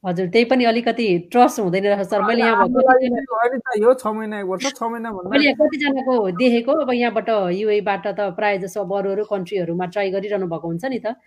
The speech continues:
Speaker 1: अब जस्तै आफ्नो नाममा फ्ल्याट ट्रा-, अ, फ्ल्याट लिएको हुन्छ, अनि आफ्नो पासपोर्ट, इमिरेट्स आइडीहरू हुन्छ नि, त्यसको चाहिँ
Speaker 2: उम्।
Speaker 1: भरसक पाँच छ महिनासम्मको भ्यालिडिटी हुँदो, हुनु पर्दो रहेछ। दुईदेखि तिन महिनासम्मको छ भने पनि भिजा रिजेक्ट भएर आउँदो रहेछ कि,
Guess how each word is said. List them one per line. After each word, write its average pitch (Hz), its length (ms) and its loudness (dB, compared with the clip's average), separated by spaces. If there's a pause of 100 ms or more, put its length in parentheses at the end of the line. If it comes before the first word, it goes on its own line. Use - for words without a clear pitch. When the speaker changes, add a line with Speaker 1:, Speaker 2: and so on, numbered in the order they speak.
(280)
Speaker 1:
अब 220 100 0
जस्तै 214 220 -4
आफ्नो 220 260 0
नाममा 208 260 0
फ्ल्याट 196 340 -4
ट्रा-, 214 180 0
अ, 202 160 -8
फ्ल्याट 202 340 -4
लिएको 196 300 0
हुन्छ, 170 200 -2
अनि 190 200 -2
आफ्नो 185 240 -4
पासपोर्ट, 190 520 -4
इमिरेट्स 185 360 -2
आइडीहरू 180 400 0
हुन्छ 165 180 -4
नि, 247 260 -4 (440)
त्यसको 262 260 2
चाहिँ 262 180 0
Speaker 2:
उम्। 175 80 2
Speaker 1:
भरसक 220 220 -2 (100)
पाँच 226 220 0
छ - 100 -2
महिनासम्मको 214 560 2
भ्यालिडिटी 175 440 -2
हुँदो, 175 240 0
हुनु 196 400 -4
पर्दो 202 480 -4
रहेछ। 190 220 -2
दुईदेखि 233 520 0
तिन 233 220 -4
महिनासम्मको 220 680 0
छ - 120 -6
भने 180 260 0
पनि 233 180 -4
भिजा 190 220 -2
रिजेक्ट 202 320 0
भएर 165 180 -2
आउँदो 170 240 0
रहेछ 170 240 -2
कि, 294 260 -8